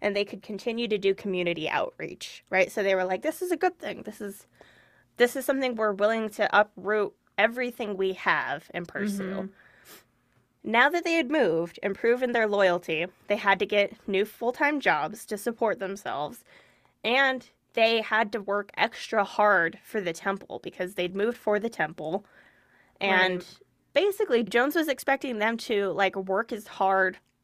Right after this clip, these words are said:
Speaker 1: for the temple as he and Marcelin had been working for the temple.
Speaker 2: Mm.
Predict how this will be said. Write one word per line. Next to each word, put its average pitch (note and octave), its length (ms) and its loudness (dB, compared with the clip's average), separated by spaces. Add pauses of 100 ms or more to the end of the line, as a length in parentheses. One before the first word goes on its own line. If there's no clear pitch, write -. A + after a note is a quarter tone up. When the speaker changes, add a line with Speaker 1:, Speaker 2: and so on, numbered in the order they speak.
Speaker 1:
for A3 320 2
the A3+ 100 0
temple F#3+ 420 -2
as F#3 200 -2
he A3 180 -6
and F3+ 120 0
Marcelin F3+ 500 -2
had E3+ 200 -4
been F3 180 -6
working - 340 -10
for - 240 -2
the - 100 -8
temple. F#3+ 480 -2
Speaker 2:
Mm. D#3+ 300 -12